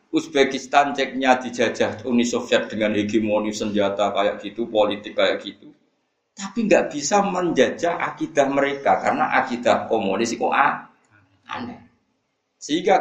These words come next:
ketika komunis runtuh langsung menjadi negara muslim lagi.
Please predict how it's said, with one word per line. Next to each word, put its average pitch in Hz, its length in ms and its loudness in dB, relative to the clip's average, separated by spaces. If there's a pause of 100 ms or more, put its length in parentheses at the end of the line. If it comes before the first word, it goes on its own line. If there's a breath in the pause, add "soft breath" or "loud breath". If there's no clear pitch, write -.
ketika 127 320 0
komunis 120 400 0
runtuh 110 320 -2
langsung 196 400 2
menjadi 127 320 0
negara 110 280 2
muslim 104 280 -6
lagi. - 240 -10